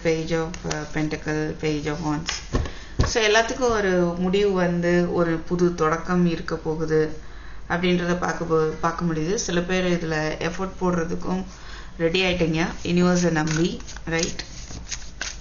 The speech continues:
அந்த, அந்த எஃபோர்ட் நீங்க போடும்போது உங்க இன்ட்யூஷன் என்ன சொல்லுதோ அதை ஃபாலோ பண்ணிக்கோங்க.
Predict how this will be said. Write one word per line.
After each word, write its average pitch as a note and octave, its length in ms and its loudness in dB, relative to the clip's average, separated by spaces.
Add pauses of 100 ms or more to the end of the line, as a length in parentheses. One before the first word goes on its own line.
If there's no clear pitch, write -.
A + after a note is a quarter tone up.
(1200)
அந்த, F3+ 480 2
அந்த F3 160 4
எஃபோர்ட் F3+ 340 0
நீங்க F3+ 300 0
போடும்போது F#3 540 0
உங்க E3+ 160 2
இன்ட்யூஷன் F#3 400 2
என்ன E3 280 0
சொல்லுதோ E3+ 240 -2
அதை F#3+ 240 0
ஃபாலோ D#3+ 400 0
பண்ணிக்கோங்க. D#3 500 -2